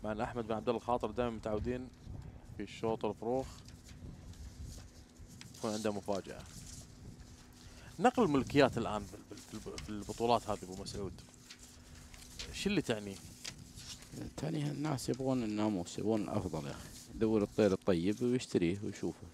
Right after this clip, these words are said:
Speaker 2: في التأهيل أو يشوف أداء طير. حتى الطيور اللي فازت مع اليوم يمكن يصير فيها نقل ملكيات، لأن عادك بداية الموسم الحين. الناس تبغي إنجاز في البطولات الجاية.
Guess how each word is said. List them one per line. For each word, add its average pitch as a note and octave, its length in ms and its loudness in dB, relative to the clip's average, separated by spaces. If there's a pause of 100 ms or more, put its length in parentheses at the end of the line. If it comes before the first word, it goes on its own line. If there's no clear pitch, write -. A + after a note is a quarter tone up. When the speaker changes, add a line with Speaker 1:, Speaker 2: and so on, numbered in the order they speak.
Speaker 2:
في F#2 60 -2
التأهيل E2+ 640 2
أو - 140 -8 (120)
يشوف - 340 -4
أداء E2+ 300 2
طير. F2 340 4 (1600)
حتى - 260 4
الطيور A2 280 6
اللي E2+ 160 0
فازت F2 460 0
مع E2 180 -4
اليوم F#2+ 400 0
يمكن A2+ 260 -2
يصير E2+ 480 0
فيها F#2 180 2
نقل F2 260 0
ملكيات، D2+ 480 -6 (280)
لأن A2+ 160 -2
عادك G#2+ 340 0
بداية F#2+ 340 10
الموسم E2+ 360 0
الحين. D#2 200 -6 (1400)
الناس G2 240 2
تبغي E2+ 340 4
إنجاز D#2+ 360 -2
في - 80 -6
البطولات E2 560 -2
الجاية. D#3 480 -4